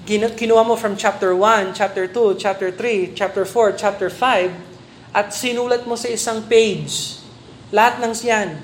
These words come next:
ganyan, ganyan, ganyan, meron kang bibliology, biblical doctrine of the book of the Bible according to James.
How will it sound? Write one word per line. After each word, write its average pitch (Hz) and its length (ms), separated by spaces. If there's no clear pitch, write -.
ganyan, 190 380
ganyan, 185 260
ganyan, 175 240
meron 202 400
kang 190 320
bibliology, 170 960
biblical 220 500
doctrine 170 540
of 160 160
the 147 80
book 180 260
of 165 160
the 165 80
Bible 170 500
according 170 560
to 151 80
James. 143 960